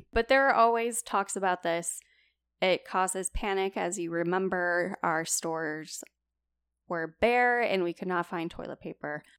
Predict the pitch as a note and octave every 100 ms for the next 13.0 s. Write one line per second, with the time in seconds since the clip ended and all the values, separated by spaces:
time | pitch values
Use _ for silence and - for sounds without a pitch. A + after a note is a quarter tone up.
0 | _ - - G#3+ F#3+ F3+ B3 - - F3
1 | - G3 F#3+ - G3 F3 F3 F3+ F#3+ F#3+
2 | _ - G3+ E3+ A3 D#4 E4 - G#3 G#3+
3 | - F3 D#3+ - D3+ D#3 - - - D#3+
4 | - F#3 - - _ _ _ _ _ _
5 | _ _ _ G#3 G3+ D4 C#4+ C#4 F3+ C#3+
6 | - G#3 - _ G3+ F#3 F#3+ - F3+ F3
7 | E3 - F3 - F#3 - G#3+ F#3 F#3 F3+
8 | G3 G#3+ - E3+ E3 E3 - F3 - E3
9 | - F3+ D#3+ G#3+ - _ - F#3+ E3+ E3+
10 | - D#3+ - - E3 D#3 D#3+ - G#3 A3
11 | A#3+ - G#3+ A3 G#3+ F3+ F3 - - E3
12 | D#3+ - - E3+ D3 D3 - - -